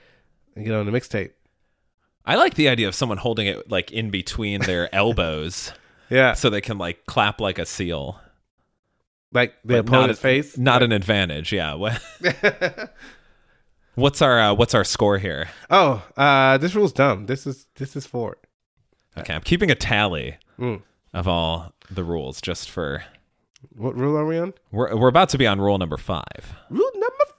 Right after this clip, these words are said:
Speaker 1: five.
Speaker 2: Mainly just keeping a tally to see what the average is.
Speaker 1: Average.
Speaker 2: <laughs> We're gonna do a little, this one, arguably the longest rule.
Speaker 1: Okay.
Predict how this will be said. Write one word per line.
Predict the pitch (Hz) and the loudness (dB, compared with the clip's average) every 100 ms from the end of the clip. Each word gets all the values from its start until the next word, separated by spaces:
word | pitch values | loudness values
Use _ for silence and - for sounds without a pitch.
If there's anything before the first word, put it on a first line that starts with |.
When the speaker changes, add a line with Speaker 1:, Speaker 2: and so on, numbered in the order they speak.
| _ | _
Speaker 1:
five. | - - 180 - 110 | -4 0 0 0 2
Speaker 2:
Mainly | 180 | 2
just | 131 - | 2 0
keeping | 147 117 92 | -2 -2 -4
a | |
tally | - 104 90 82 | -4 -2 -2 -4
to | 71 | -8
see | - 90 76 69 60 - _ _ - | -8 -6 -4 -6 -8 -12 _ _ -14
what | 85 - | -12 -10
the | - - | -12 -4
average | 87 85 71 64 | -2 -2 -6 -12
is. | 57 50 50 - - - _ _ - 92 - | -14 -16 -20 -20 -20 -20 _ _ -20 -12 -6
Speaker 1:
Average. | 185 156 104 - - - | -4 -6 -10 -16 -20 -20
Speaker 2:
<laughs> | - | -12
We're | 92 | -10
gonna | 64 | -10
do | 62 | -10
a | |
little, | 69 57 - _ _ - | -10 -12 -16 _ _ -14
this | 117 - | -10 -8
one, | 110 95 _ _ _ _ _ _ | -8 -10 _ _ _ _ _ _
arguably | 104 101 92 78 78 | -4 -4 -4 -6 -8
the | 78 | -10
longest | 73 67 57 - | -10 -12 -12 -16
rule. | - - _ _ _ _ | -18 -20 _ _ _ _
Speaker 1:
Okay. | 135 127 | -12 -10